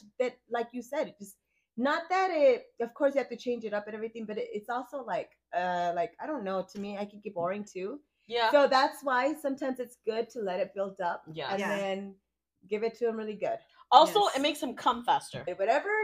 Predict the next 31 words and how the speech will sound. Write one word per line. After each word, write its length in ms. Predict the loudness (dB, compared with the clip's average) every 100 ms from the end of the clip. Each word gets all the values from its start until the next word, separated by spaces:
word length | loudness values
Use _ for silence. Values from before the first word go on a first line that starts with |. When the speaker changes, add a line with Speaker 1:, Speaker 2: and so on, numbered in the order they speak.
| -2
Speaker 1:
makes 300 | -2 -2 -2
you 100 | -10
happy. 540 | -6 -6 -6 -12 -18 -18 _ _ _ _ 2
But, 460 | 6 6 4 2 -2
you 120 | -2
know, 440 | 0 2 0 -2 _ _ _ _
so 160 | 0
that 120 | 0
you 120 | 2 0
don't 120 | 0
get 200 | -2 0
bored, 340 | 2 4 2
I 80 | 0
don't 140 | -2 -4
think 140 | -8
that 80 | -8
you 120 | -14
should 160 | -14 -8
do 120 | -6
it 140 | -8 _ -12
every 440 | -12 _ -14 -8
day. 220 | -4 -2 0
Or, 160 | 0
like, 260 | 2 0 0
you 80 | -2
Speaker 2:
Mm-hmm. 80 |
Speaker 1:
know, 400 | -2 -2 -4 -6 -12 _ _ _ _ -8
I 80 | -6
don't 120 | -4
know, 440 | -2 -2 -4 -8 _ -12
maybe, 600 | -2 -2 -2 -6 -6 -10